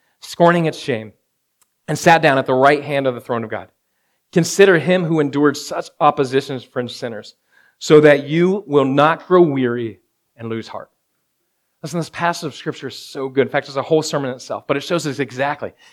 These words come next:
it shows us exactly how to run our race. And it shows us exactly how to answer the question when Jesus asks, "What's it to you?"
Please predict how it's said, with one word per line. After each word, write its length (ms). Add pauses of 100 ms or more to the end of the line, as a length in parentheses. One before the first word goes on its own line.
it 80
shows 240
us 120
exactly 400
how 100
to 60
run 180
our 100
race. 300 (580)
And 80
it 60
shows 260
us 140
exactly 420
how 140
to 60
answer 280
the 80
question 280
when 100
Jesus 320
asks, 200
"What's 180
it 80
to 100
you?" 100